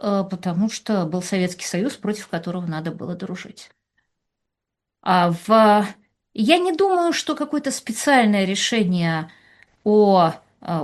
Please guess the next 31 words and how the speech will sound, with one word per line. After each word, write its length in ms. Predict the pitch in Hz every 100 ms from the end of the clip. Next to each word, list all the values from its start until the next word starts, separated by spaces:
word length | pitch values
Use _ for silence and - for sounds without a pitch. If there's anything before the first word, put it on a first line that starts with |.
| -
унижении 840 | - 220 226 233 220 180 175 175
и 60 | 180
дальнейшем 460 | 202 196 180 190 180
расчленении 640 | 180 185 180 170 170 165
России 380 | 170 170 - 175
было 260 | 160 170 165
принято. 680 | - 156 147 - 277 359 - _ _ _ _ -
Я 240 | 180 220
думаю, 320 | 247 302 294
что 220 | 294 - 294
просто 380 | 269 285 - 247
не 140 | 254
было 220 | 226 247
дальновидных 680 | 208 226 226 240 233 220 -
политиков, 520 | 240 330 339 - 220
которые 320 | - 214 240
не 180 | 220 240
приняли 420 | 233 220 214 190
правильных 600 | 180 202 180 160 - - -
решений. 540 | - - 139 175 - _ _ _ _ _ _ _ _ _ _
И 420 | - 214 240 240 226 190
в, 380 | 226 196 196 226
дальше 440 | 202 240 226 220
в, 120 | 196 190
в 260 | - -
течение 420 | - 233 240 233 208
девяностых 680 | 240 330 494 - - - 247
и 40 |
в 80 | 220
начале 420 | 220 220 226 214
двухтысячных 800 | 196 233 - 392 - 403 415